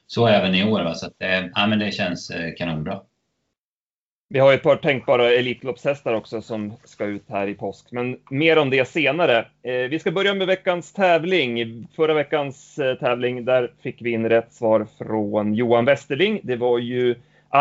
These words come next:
Speaker 2: Island Life som vi sökte och Johan har därmed fått trehundra krediter att köpa tips för på travtjänsten punkt se. Eh, samma pris den här veckan och jag har knackat ihop en tävling här och det är en häst jag söker.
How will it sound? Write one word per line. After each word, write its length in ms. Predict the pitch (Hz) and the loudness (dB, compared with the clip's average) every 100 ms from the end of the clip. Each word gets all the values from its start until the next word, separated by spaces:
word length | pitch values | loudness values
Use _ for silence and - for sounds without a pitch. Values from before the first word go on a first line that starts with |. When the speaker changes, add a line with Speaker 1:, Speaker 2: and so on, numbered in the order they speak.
| 139 | 4
Speaker 2:
Island 220 | 143 156 | 4 4
Life 460 | 165 170 123 - - | 4 6 4 0 -10
som 180 | 135 | -8
vi 100 | 117 | -6
sökte 520 | 113 123 107 - 107 98 | -4 -4 -4 -6 -6 -6
och 180 | 110 - | -10 -8
Johan 340 | 113 104 107 | -4 -2 -2
har 60 | 107 | -2
därmed 280 | 104 104 98 | -2 -4 -6
fått 200 | 107 - | -10 -8
trehundra 360 | 107 104 101 | -6 -6 -6
krediter 420 | 104 104 104 - 101 | -6 -6 -8 -8 -10
att 140 | 104 | -10
köpa 260 | 113 - - | -12 -12 -4
tips 260 | 170 - | -4 -2
för 140 | 202 185 | 0 0
på 100 | 175 | 2
travtjänsten 540 | 175 170 175 165 165 | 0 0 -4 -4 -4
punkt 300 | 160 156 151 | -2 0 0
se. 260 | - 175 185 _ _ - _ - | 2 2 2 _ _ -20 _ 0
Eh, 200 | 135 139 | 4 4
samma 260 | 190 190 196 | 4 2 2
pris 220 | 196 - | -2 -2
den 100 | 202 | 2
här 100 | 196 | 4
veckan 480 | 147 - 120 117 120 | 2 2 0 0 -4
och 280 | - 139 _ _ | -8 -8 _ _
jag 360 | 143 147 156 | -4 0 0
har 400 | 143 139 131 123 | 0 0 0 0
knackat 480 | 127 - 127 - 120 | -4 -6 -6 -4 -2
ihop 200 | 120 113 | -2 -4
en 100 | 113 | -6
tävling 440 | 123 113 107 107 107 | 0 2 2 -2 0
här 220 | 110 104 _ - | 0 0 _ -8
och 200 | 113 - | -8 -8
det 260 | 107 123 | -4 2
är 180 | 113 120 | 4 4
en 200 | 120 120 - _ | 2 -2 -10 _
häst 520 | - 208 196 - - - - | -10 -6 -6 -8 -20 -20 -8
jag 240 | 131 123 | -4 -4
söker. 720 | - 127 110 - 123 156 190 | -2 -2 -2 0 2 2 0